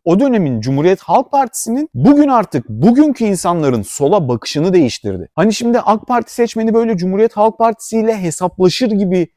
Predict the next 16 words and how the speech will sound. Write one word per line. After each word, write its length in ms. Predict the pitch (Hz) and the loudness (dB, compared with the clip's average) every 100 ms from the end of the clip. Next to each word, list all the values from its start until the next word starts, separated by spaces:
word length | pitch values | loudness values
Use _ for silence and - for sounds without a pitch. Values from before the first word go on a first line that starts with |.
| _ - | _ -2
hamleler 440 | 139 151 165 185 | 0 2 2 4
yapıyor 340 | 185 - 311 | 4 2 0
ya. 180 | 262 101 - | 0 -2 -4
Aslında 340 | 143 160 269 269 | -6 -4 -4 -4
hesaplaştıkları 1040 | 180 170 240 - 285 - 233 - 147 226 - | -4 -6 -8 -4 -6 -6 -8 -2 0 0 -2
hem 220 | 247 302 - | 0 0 4
o 220 | 233 147 | 2 4
darbe 400 | 151 143 170 285 | 2 4 2 4
dönemi 400 | 311 233 185 254 | 2 2 0 -4
hem 220 | - 277 285 | -2 0 2
de 160 | 180 | 2
darbe 380 | 139 143 175 277 | 2 2 2 2
dönemi 280 | 302 254 214 | 2 2 0
sonrasında 800 | - 170 160 - 147 123 107 104 | -2 -4 -4 -6 -2 -2 -2 -2
darbe 400 | 117 127 175 247 | -2 0 0 0
döneminin 560 | 254 214 180 147 113 | 0 0 0 -2 -4